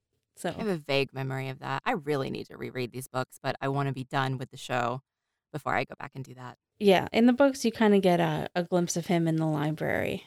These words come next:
Speaker 1: at the, at beginning of book one.
Speaker 2: Mm-hmm.
Speaker 1: And I, they have a, well, he's there. And so then when Diana knocks on his door in book three, she's like, "Oh, it's you."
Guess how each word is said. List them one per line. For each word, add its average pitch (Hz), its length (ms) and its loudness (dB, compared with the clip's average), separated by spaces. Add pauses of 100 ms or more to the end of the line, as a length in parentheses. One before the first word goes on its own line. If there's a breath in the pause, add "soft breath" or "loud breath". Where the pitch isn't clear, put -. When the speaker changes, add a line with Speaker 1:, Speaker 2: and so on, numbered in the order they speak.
(140)
Speaker 1:
at 160 180 -8
the, 165 440 -6
at - 160 -10
beginning 156 320 -2
of 160 80 -4
book 156 180 -8
one. 170 320 -2 (500 soft breath)
Speaker 2:
Mm-hmm. 160 160 -6
Speaker 1:
And 170 200 0
I, - 100 -8 (580)
they 175 80 -6
have 165 140 -6
a, 156 220 -6 (600)
well, 175 260 -2 (540)
he's 202 200 0
there. - 220 -6 (640 soft breath)
And 170 720 0 (420)
so - 120 0
then 165 180 4
when 160 360 0 (180)
Diana 160 280 -4
knocks 160 320 -2
on 160 140 -6
his 156 160 -6
door 170 240 0
in 160 120 -2
book 160 140 -6
three, 190 140 -2
she's 185 200 -2
like, 185 140 0
"Oh, 277 120 4
it's 170 160 -2
you." 175 300 0